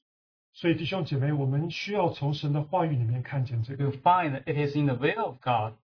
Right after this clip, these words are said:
Speaker 2: for us to forgive each other.
Speaker 1: 所以我们需要看见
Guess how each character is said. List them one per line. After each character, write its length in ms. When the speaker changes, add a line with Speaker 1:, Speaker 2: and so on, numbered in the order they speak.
Speaker 2:
for 200
us 320
to 80
forgive 400
each 220
other. 340
Speaker 1:
所 200
以 40
我 100
们 160
需 200
要 160
看 220
见 300